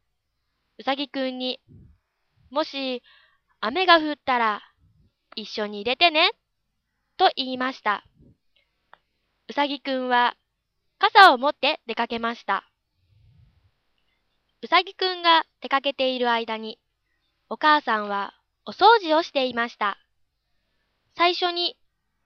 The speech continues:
ほうきで掃いてから雑巾で拭きました。その後に夕食に使うほうれん草を買いに行きました。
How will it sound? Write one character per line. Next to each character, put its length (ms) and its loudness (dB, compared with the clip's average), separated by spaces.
ほ 200 4
う 40 2
き 120 -2
で 100 4
掃 160 0
い 60 -4
て 120 -4
か 120 -2
ら 200 -4
雑 200 2
巾 280 -2
で 280 2
拭 140 -20
き 100 -6
ま 160 2
し 80 -18
た。 240 -4
そ 160 -6
の 160 6
後 220 4
に 280 -12
夕 180 -2
食 280 0
に 120 -10
使 320 0
う 160 -4
ほ 260 6
う 20 10
れ 200 4
ん 40 -10
草 260 -2
を 260 2
買 220 -4
い 40 -8
に 120 -10
行 100 -14
き 100 -10
ま 140 -2
し 100 -16
た。 240 -6